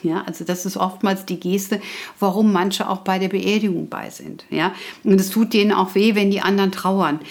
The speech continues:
Oder es ist auch für ein Kind schlimm, wenn dieses Zimmer immer aufrechterhalten wird oder die Mutter Ewigkeiten in Trauer ist. Das lässt die Seele nicht freigehen. Das ist zwar schwierig für uns Hinterbliebenen, damit zurande zu kommen, aber man muss es tatsächlich sagen, es ist eine neue Ebene.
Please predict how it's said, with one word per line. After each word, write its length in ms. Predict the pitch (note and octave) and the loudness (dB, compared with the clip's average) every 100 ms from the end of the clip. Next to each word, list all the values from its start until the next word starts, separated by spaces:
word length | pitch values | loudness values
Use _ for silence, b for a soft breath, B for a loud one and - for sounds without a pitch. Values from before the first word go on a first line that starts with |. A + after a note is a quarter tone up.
| B | B
Oder 180 | - F#3 | 0 2
es 120 | F3+ | 2
ist 140 | G#3+ G3 | -2 -4
auch 100 | F3 | -4
für 140 | - | 0
ein 80 | F#3 | 0
Kind 240 | - G#3 | 2 0
schlimm, 360 | G#3+ - G3+ G3 B B | 0 2 2 2 B B
wenn 160 | F#3+ F#3+ | 2 2
dieses 300 | F#3+ E3+ - | 0 -4 -2
Zimmer 340 | A#3+ A3+ F3+ | 4 4 4
immer 240 | F3 E3 | 2 2
aufrechterhalten 920 | E3 E3 - D#3+ - D3 D3+ D3+ E3 D#3+ | 0 -2 -8 -10 -10 -8 -6 -2 -2 -2
wird 220 | D#3+ - | -4 -6
oder 160 | F3 E3 | -4 -2
die 100 | F3 | 0
Mutter 320 | F3+ F#3+ F3+ | 0 -2 -4
Ewigkeiten 560 | F3 F3+ - E3+ E3+ | -4 -4 -8 -6 -2
in 80 | E3 | -2
Trauer 300 | - F3 F3+ | -2 -4 -2
ist. 140 | D#3+ - B B | -4 -8 B B
Das 200 | E3+ - | -6 -2
lässt 260 | F3 F#3+ - | -2 -2 -4
die 80 | |
Seele 340 | F#3 F3 F#3 F3+ | -2 0 2 2
nicht 220 | F3 - | 0 -4
freigehen. 440 | - E3+ E3 D#3+ | -6 -4 0 0
Das 160 | E3 F3 | 0 0
ist 200 | A#3+ - | -4 -4
zwar 160 | - G3+ | -6 -6
schwierig 680 | - A3 A#3+ C#4+ C4 B3 | -2 2 4 4 0 -4
für 120 | - | -8
uns 280 | - G#3+ G#3+ | -2 0 0
Hinterbliebenen, 840 | A3 F#3+ F#3 F3 F#3+ G#3 A3 G3 G3 B B | 0 0 -2 -2 0 2 4 2 0 B B
damit 320 | - F#3+ F#3 F#3 | 0 2 2 -2
zurande 420 | F#3 F3+ G3 F#3+ | 0 2 2 0
zu 140 | - | -6
kommen, 280 | F#3+ F#3 F#3 | -2 0 0
aber 240 | F3 F3+ | 0 0
man 220 | F3 E3+ F3+ | 2 2 2
muss 160 | G3 | 0
es 140 | F#3+ - | -4 -8
tatsächlich 480 | E3+ E3+ - D#3+ | -8 -8 -8 -12
sagen, 360 | - D3 D3+ D#3+ | -8 -8 -4 -4
es 120 | D#3+ | -4
ist 220 | - - | -10 -8
eine 200 | E3 E3+ | -4 -2
neue 340 | E3 E3 E3 D#3+ | -2 -2 -4 -4
Ebene. 400 | D3+ C#3+ C#3 | -6 -2 -4